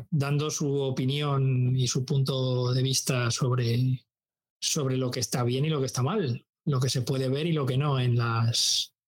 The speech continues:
diferentes plataformas. Que ha sido un placer y que, bueno, más que un adiós, pues puede ser un, mejor un hasta luego, ¿no?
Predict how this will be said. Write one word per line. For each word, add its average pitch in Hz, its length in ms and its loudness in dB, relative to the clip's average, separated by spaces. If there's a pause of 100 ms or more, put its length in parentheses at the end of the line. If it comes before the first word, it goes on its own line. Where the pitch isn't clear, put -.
(140)
diferentes 139 480 0
plataformas. 131 720 -2 (1040)
Que 160 100 -2
ha 143 40 -2
sido 139 200 0
un 131 60 2
placer 170 540 -2 (760)
y 180 160 0
que, 165 120 0
bueno, 131 400 0
más 160 300 0
que 151 460 -2
un 151 100 0
adiós, 151 320 -2
pues 131 180 -4
puede 156 180 0
ser 113 160 0
un, 107 260 2
mejor 120 260 0
un 117 100 0
hasta 107 220 -2
luego, 92 300 -2
¿no? 170 240 -2